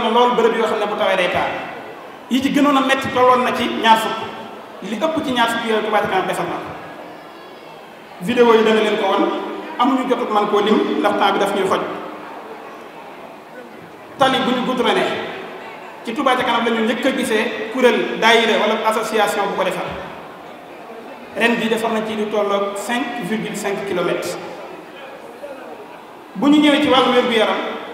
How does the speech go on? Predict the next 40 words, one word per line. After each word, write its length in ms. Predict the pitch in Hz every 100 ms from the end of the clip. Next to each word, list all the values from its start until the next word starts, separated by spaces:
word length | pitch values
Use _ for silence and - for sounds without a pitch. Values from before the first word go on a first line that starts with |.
| - - - - - - - - - 170
juróom 280 | 294 285
benn 160 | 277 269 262
bërëbu 220 | 254 254
fajukaay 460 | - 226 226 214 170 - - - - - - - - - - - -
yoo 160 | 180 233
xam 200 | 254 262
ne 80 | 240
bu 100 | 220
ci 100 | -
nekk 280 | 277 269 -
am 200 | 254 254
na 80 | 247
dayo 240 | 226 233 233 233 - - - -
daanaka 260 | 226 254 -
centre 240 | 240 226 208
de 80 |
santé 260 | 208 196 - -
wala 160 | 214
mu 80 | 220
ëpp 260 | - - -
ko 80 | 170
ndax 140 | 190 -
modernité. 460 | 214 214 208 151 110 - - - - - - - - - - - - - -
Ñett 260 | 196 269 240
yi 140 | 240
noppi 300 | 226 247 254
na, 120 | 240 233 - - 180
benn 200 | 233 247
ba 80 | 233
ma 100 | 226
ngay 140 | 233 226
liggéey, 460 | 220 226 226 220 - - -
yeneen 300 | - 233 240
ñaar 160 | 233 226
yi 140 | 311
équipé 260 | 247 233 226
nañ 140 | 220 208
ko 80 |
ba 80 | 202
noppi. 240 | 214 -